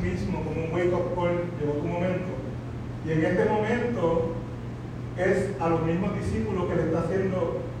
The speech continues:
una reafirmación. "Este es mi Hijo amado, escúchenlo". Si los discípulos tenían alguna duda sobre la naturaleza de Jesús, Dios mismo le está diciendo,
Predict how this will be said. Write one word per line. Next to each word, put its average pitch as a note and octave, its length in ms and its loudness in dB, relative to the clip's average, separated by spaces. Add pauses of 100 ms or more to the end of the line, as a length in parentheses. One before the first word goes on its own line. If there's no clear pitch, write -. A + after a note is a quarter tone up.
una F3 160 2
reafirmación. D#3+ 720 2 (260)
"Este E3+ 520 2
es D#3+ 120 2 (140)
mi D3 320 -2
Hijo D3 320 -2
amado, - 400 -2 (640)
escúchenlo". D3 1040 -2 (2250)
Si A3 100 2
los G#3+ 160 4
discípulos C4 480 2
tenían B3 380 8
alguna A#3 400 8
duda F#3+ 640 6 (180)
sobre E3+ 240 2
la E3+ 80 8 (100)
naturaleza D#3+ 440 8
de - 180 4
Jesús, - 500 6 (640)
Dios G#3+ 380 4
mismo A3+ 320 4
le G3+ 60 4
está F#3+ 240 8
diciendo, F#3+ 760 4